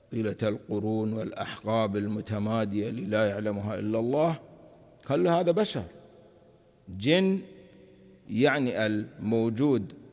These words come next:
اللي يعقل ويشعر ويكلف، ولكن لا يرى.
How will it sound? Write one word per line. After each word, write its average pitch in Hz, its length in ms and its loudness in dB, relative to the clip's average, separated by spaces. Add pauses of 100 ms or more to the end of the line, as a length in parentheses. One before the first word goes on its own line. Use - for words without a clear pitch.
(800)
اللي 107 280 0
يعقل 113 500 2
ويشعر 110 680 2 (720)
ويكلف، 113 1000 2 (880)
ولكن 139 600 2 (120)
لا 151 200 2
يرى. 113 440 0